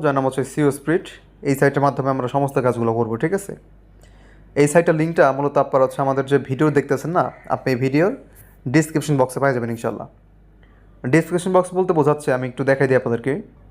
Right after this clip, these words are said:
ধরেন আপনি আমার এই ভিডিও দেখতেছেন, ঠিক আছে? তো এই ভিডিওর যে ক্যাপশনটা আছে এখানে, এখানে দেখেন একটা অপশন আছে মোর, আপনি just এখানে মোরে চাপ দিবেন। এইটাই মূলত এই যে আপনার ডেসক্রিপশন বক্স, এইখানে কিন্তু আমি এই সাইটের লিঙ্কটা দিয়ে দিব।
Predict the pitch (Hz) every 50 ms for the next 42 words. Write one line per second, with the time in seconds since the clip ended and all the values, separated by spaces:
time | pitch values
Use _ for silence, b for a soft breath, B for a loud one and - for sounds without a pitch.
0 | - - - - - - B B B B B B B B B - - - 123 135
1 | 147 151 160 170 165 165 170 160 156 147 151 151 139 143 139 143 139 139 135 -
2 | 127 - - 123 117 - 175 214 208 - - 117 - - - - - - b b
3 | b b b b b b b b - 147 - 156 165 180 165 180 180 165 185 185
4 | 175 180 175 175 160 151 156 - 175 160 170 160 156 160 160 151 151 160 147 151
5 | 170 214 220 208 - 139 135 151 147 147 139 143 135 151 139 - - 139 135 -
6 | 151 143 135 - 127 117 123 131 131 117 117 - - - - - 151 147 160 156
7 | 156 - 151 151 151 139 135 139 135 135 135 - 143 135 135 139 165 196 240 -
8 | b b b b b b b b b b b - - - - - 160 165 175 180
9 | 175 - 170 165 160 165 160 160 165 156 143 139 139 139 - 135 123 113 123 143
10 | 139 - - 131 - - 131 117 113 113 110 - - - - - 143 139 139 156
11 | 147 143 139 147 143 139 143 175 170 143 127 131 131 131 131 123 - 139 131 -
12 | 123 123 127 123 123 139 123 131 131 120 127 120